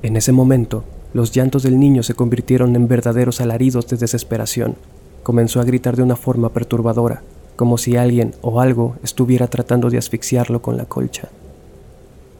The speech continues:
Ante tal suceso, y llena de terror, Eunice regresó corriendo al cuarto donde estaban su hermana y su primo y les dijo lo que había visto.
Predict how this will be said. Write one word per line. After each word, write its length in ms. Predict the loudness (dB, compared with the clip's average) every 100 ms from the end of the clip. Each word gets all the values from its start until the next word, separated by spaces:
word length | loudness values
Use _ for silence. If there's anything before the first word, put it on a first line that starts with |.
| -6
Ante 220 | -4 -4
tal 200 | -2 -2
suceso, 560 | -2 0 0 -2 -8 -12 -20 -10
y 120 | -4
llena 260 | 0 0
de 100 | 0
terror, 380 | -2 0 0 -2 -6 -18 -2
Eunice 460 | 2 4 4 2
regresó 360 | 0 0 -2 -2
corriendo 380 | -2 0 2 2
al 80 |
cuarto 320 | 2 0 0 0
donde 180 | 0
estaban 320 | 0 -2 -2 0
su 120 | 0
hermana 300 | 0 2 0
y 40 |
su 140 | 0 -2
primo 380 | 2 2 0 -2
y 60 | 0
les 240 | 0 0
dijo 260 | -2 2 2
lo 140 | 2
que 80 | 0
había 220 | 0 0
visto. 340 | 0 -2 -8